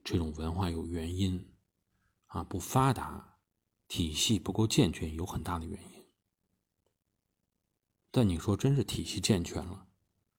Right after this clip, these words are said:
是不是就不会犯这种毛病？我看也未必，不能完全怪凯尔特人。回想起我们之前说的那些历史，当对手出现在自己的家园里，出现在自己的领土上的时候，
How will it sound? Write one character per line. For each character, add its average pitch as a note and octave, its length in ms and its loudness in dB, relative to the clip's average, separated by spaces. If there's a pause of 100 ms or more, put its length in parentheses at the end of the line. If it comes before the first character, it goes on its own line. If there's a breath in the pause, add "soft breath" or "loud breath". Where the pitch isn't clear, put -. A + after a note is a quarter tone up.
(880)
是 - 180 0
不 G#2 100 4
是 A2 60 4
就 G2+ 100 4
不 - 140 0
会 G#2+ 100 4
犯 A2 240 2
这 F2+ 40 -4
种 E2+ 140 -2
毛 D2 260 -6
病？ G#2 160 0 (160)
我 F#2 100 -4
看 - 200 -2
也 D#2 80 -4
未 E2+ 200 -2
必， - 320 -8 (680)
不 A#2 140 2
能 A#2 160 4
完 F#2 200 2
全 F2+ 340 -4
怪 - 260 -6
凯 - 180 -8
尔 D#2+ 100 -6
特 - 240 -10
人。 - 100 -20 (1400)
回 A#2+ 160 6
想 A#2 200 6
起 A2 80 2
我 F#2 140 2
们 F2+ 120 -8
之 - 140 4
前 F2 220 0
说 F#2 180 0
的 F#2 80 -2
那 F2+ 100 0
些 F2+ 160 -4
历 F#2 180 -2
史， - 360 -10 (920)
当 D3 180 6
对 D3 200 8
手 - 200 -4
出 C3 200 6
现 G2 200 2
在 E2+ 140 -4
自 G2+ 180 2
己 - 140 -4
的 - 120 -8
家 G2 220 0
园 D#2 200 -4
里， F2+ 220 -6 (200 soft breath)
出 C#3 180 6
现 A#2+ 180 2
在 F2 140 -2
自 G#2+ 160 0
己 F2+ 100 -2
的 F2 100 -4
领 F#2 180 0
土 F#2+ 180 -4
上 G2+ 280 0
的 D#2+ 80 -8
时 - 100 -12
候， - 360 -16